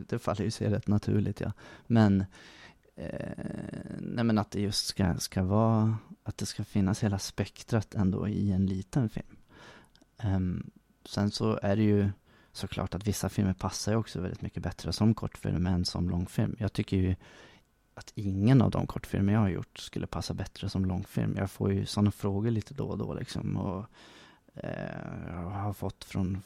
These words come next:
festivaler och sådär, om man, om man skulle vilja utveckla en kortfilm till en långfilm. Men det, det, det kan jag inte ens förstå varför de, varför de frågar. För att jag tycker att de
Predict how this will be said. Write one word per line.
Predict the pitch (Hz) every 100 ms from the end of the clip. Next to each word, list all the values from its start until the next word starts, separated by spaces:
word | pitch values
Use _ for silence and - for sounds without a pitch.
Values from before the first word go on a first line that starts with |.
| -
festivaler | - 104 - 104 95 92
och | -
sådär, | - 98
om | 98
man, | 92 92
om | 98
man | 95 95
skulle | - 95
vilja | 98 107 101
utveckla | 113 101 - - 123 - -
en | -
kortfilm | - 101 - 92
till | 101
en | 95
långfilm. | 98 101 - -
Men | - 101
det, | 101 -
det, | - - -
det | 92
kan | - 95
jag |
inte | 95 98
ens | 98 -
förstå | - - - 110
varför | 107 101 -
de, | 110 107 113 _ - - - _ _
varför | 104 -
de | 110 101
frågar. | - 107 101 110 123
För | 127 -
att | -
jag | - - -
tycker | - - 110
att | 110
de | 104 101